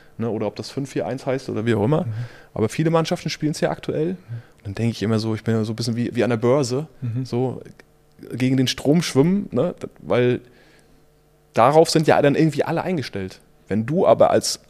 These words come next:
Speaker 1: einzige oder als eine der wenigen Mannschaften ein anderes System spielst,
Speaker 2: Mhm.
Speaker 1: ne? Vier z-, was auch immer, ne?
Speaker 2: Mhm.
Speaker 1: Äh, dann ist es ja auch für den Gegner sch-, wieder schwerer. Der muss dann wieder, der ist auf so ein, auf das andere ist er eingestellt und
Speaker 2: Mhm.
Speaker 1: da muss er wieder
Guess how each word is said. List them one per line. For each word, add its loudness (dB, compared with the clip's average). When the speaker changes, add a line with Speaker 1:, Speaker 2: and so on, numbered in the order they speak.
Speaker 1:
einzige 2
oder 2
als 2
eine 4
der 6
wenigen 4
Mannschaften -4
ein -2
anderes 2
System -6
spielst, -6
Speaker 2:
Mhm. -10
Speaker 1:
ne? -4
Vier -8
z-, -12
was 2
auch 6
immer, 4
ne? 2
Speaker 2:
Mhm. -2
Speaker 1:
Äh, -4
dann 0
ist 0
es 0
ja 6
auch 4
für -4
den 0
Gegner 0
sch-, -8
wieder -2
schwerer. -2
Der -2
muss -2
dann 0
wieder, 0
der 2
ist -2
auf -2
so -2
ein, 0
auf -8
das -4
andere 0
ist 0
er 0
eingestellt -2
und -4
Speaker 2:
Mhm. -8
Speaker 1:
da -2
muss 0
er 4
wieder 0